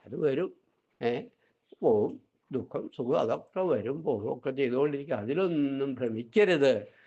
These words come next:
ഭ്രമിച്ചാൽ ഭ്രമിക്കാനേ സമയം ഉണ്ടാവുള്ളൂ. അതുകൊണ്ട് നമുക്ക് കിട്ടിയതെന്തോ അത് അനുഭവിക്കാം, സാരമില്ലാന്ന്. ഏ, ദുഃഖം വന്ന ആൾ, സാധാരണ ദുഃഖിക്കുന്ന ആൾക്കാരെ നമ്മളെ സമാധാനിപ്പിക്കാറില്ല. "ഏയ്, ദു-,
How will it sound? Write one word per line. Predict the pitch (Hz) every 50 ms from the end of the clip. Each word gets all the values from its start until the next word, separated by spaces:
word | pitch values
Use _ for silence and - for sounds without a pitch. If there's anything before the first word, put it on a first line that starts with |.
| - _ _ _ -
ഭ്രമിച്ചാൽ | 107 107 104 113 123 120 123 - 147 156 185 208 208 208 - - _ _ _ _
ഭ്രമിക്കാനേ | - 117 107 101 101 101 - - 120 113 117 117 117 113 113 110 110 113 117 113 113 113 120 120 -
സമയം | - - 165 - - - -
ഉണ്ടാവുള്ളൂ. | 196 156 127 123 113 113 104 107 107 110 - _ _ _ _ -
അതുകൊണ്ട് | 107 104 110 120 123 147 175 185 - - - _ _ _ -
നമുക്ക് | 101 85 98 - - 185 185 175 - - - _ _ _ _ _ _ -
കിട്ടിയതെന്തോ | 127 - - - 151 156 160 160 170 143 127 123 127 139 143 127 123 139 - - - - _ _ _ _ -
അത് | - - - -
അനുഭവിക്കാം, | - - 139 151 143 180 196 196 214 - 170 160 - - _ _ _ _ _ _ _ _ _ _ _ _ _ _ _ _ _ _ _ _ _ _ _ _ -
സാരമില്ലാന്ന്. | 170 160 147 147 156 - 196 196 202 202 196 185 175 123 - - _ _ _ -
ഏ, | 131 143
ദുഃഖം | 147 117 92 - - - - 160 175 165 - - - _ -
വന്ന | 127 127 131
ആൾ, | 135 131 123 123 127 131 - -
സാധാരണ | 117 113 117 113 131 135 139 147
ദുഃഖിക്കുന്ന | 143 131 110 - - 120 139 147 139
ആൾക്കാരെ | 131 123 139 139 143
നമ്മളെ | 131 127 131 131
സമാധാനിപ്പിക്കാറില്ല. | 127 139 120 110 110 113 127 135 135 131 131 139 123 127 120 113 110
"ഏയ്, | 117 123 123 123 117 117
ദു-, | 113 113 113 107